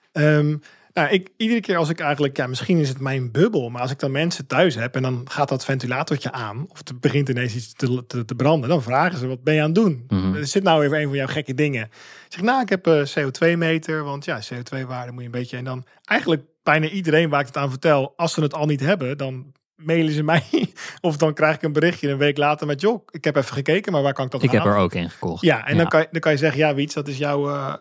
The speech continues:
Speaker 1: hyper, eh, eh, eh, quantified self, eh, health bubbel waar je in leeft." Maar dat zijn hele, nou ja, goed, dat zijn wel verschillende mensen, laat ik dan zo zeggen. Dus er is ergens, ergens een mogelijkheid om mensen te wijzen op de mogelijk ongezonde effecten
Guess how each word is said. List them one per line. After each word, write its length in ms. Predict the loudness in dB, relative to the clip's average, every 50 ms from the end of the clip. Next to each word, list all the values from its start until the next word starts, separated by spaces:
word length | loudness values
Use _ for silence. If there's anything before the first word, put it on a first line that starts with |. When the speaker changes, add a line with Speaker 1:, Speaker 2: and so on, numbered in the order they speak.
| -14 -10
Speaker 1:
hyper, 420 | -4 -2 -2 0 2 2 2 4 4
eh, 240 | 2 2 0 -2 -4 -4
eh, 520 | -4 -4 -4 -4 -4 -4 -4 -6 -6 -6
eh, 120 | -6 -8 -10 -14 -14 -14 -14 -16 _
quantified 560 | 2 4 4 4 4 2 0 2 2 2 2 2
self, 460 | 2 2 4 4 4 2 -2 -6 -6
eh, 280 | -4 -4 -4 -4 -2
health 280 | 0 0 0 0 2 2
bubbel 260 | 4 4 6 4 4 4
waar 160 | 2 2 0
je 120 | -2 -2
in 100 | -4 -6 -6
leeft." 280 | -6 -6 -6 -4 -4
Maar 100 | -4 -2
dat 100 | -2 -4
zijn 120 | -6 -6 -4
hele, 280 | -2 -2 -2 -2 -4 _ _ _ _
nou 180 | _ -10 -8 -8
ja, 120 | -8 -8 -8
goed, 160 | -8 -6 -6
dat 100 | -6 -4 0
zijn 140 | 2 4
wel 140 | 6 6 4
verschillende 500 | 4 0 -2 0 2 2 2 0 -2 -4
mensen, 280 | -8 -8 -8 -10 -10 -12
laat 80 | -12 -10 -10
ik 60 | -8
dan 100 | -8 -8
zo 100 | -8 -8
zeggen. 300 | -8 -10 -12 -14 -16 -18 -20 -20 -20 -20 -20 -20 -6
Dus 140 | -2 2 2
er 160 | 2 2 4
is 200 | 2 0 0 0
ergens, 500 | 0 2 4 4 4 2 0 -2 -4 -6 -6 -4
ergens 320 | 0 0 0 0 0 -2
een 100 | -4 -4
mogelijkheid 720 | -2 0 0 0 0 -2 -4 -4 -2 -2 -2 -2 -4 -6 -14 -20 -20 -20 _ _
om 200 | -2 0 2 4
mensen 360 | 4 4 2 2 0 -4 -6
te 140 | -6 -4 -2
wijzen 560 | 0 2 4 4 4 2 0 -2 -8 -10 -12 _ _ _ _ _ _ _ _ -4
op 200 | -4 -4 -2 -2
de 60 | 0
mogelijk 460 | 2 4 4 4 4 2 0 -2 -4 -4
ongezonde 560 | -2 -2 -2 -2 -2 -2 0 0 0 -2 -2
effecten 640 | -6 -8 -4 -2 0 0 0 -2 -6 -14 -16 -16